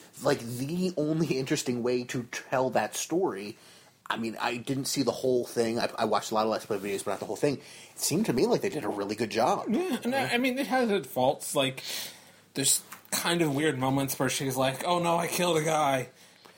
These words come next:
Speaker 1: And then she's
Speaker 2: Cuts to the next scene, she pulls out a gun, I, like, pop four guys in the head, and they just drop.
Speaker 1: Right, which is that, what is the term for that? Uh, uh, ludonarrative dissonance, which was the big, uh,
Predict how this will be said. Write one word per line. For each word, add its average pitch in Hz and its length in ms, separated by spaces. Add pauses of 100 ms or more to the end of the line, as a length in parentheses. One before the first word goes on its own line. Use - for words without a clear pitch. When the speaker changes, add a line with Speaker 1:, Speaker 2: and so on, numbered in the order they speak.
Speaker 1:
And 123 140
then 113 100
she's 139 300
Speaker 2:
Cuts 147 380
to - 60
the 160 60
next 160 200
scene, 165 240
she 156 140
pulls 156 220
out 151 120
a 143 60
gun, 139 240 (300)
I, 143 160
like, 123 180 (260)
pop 147 280
four 156 220
guys 135 300
in 131 60
the 123 60
head, 123 200
and 123 80
they 120 60
just 110 400
drop. - 340 (160)
Speaker 1:
Right, 143 400
which 156 200
is 131 220
that, 123 320 (400)
what 113 140
is 113 100
the 110 80
term 113 300
for 104 180
that? 101 380
Uh, 101 380 (640)
uh, - 200 (140)
ludonarrative 127 720
dissonance, 110 460
which - 120
was 110 160
the 107 180
big, 120 580
uh, 95 340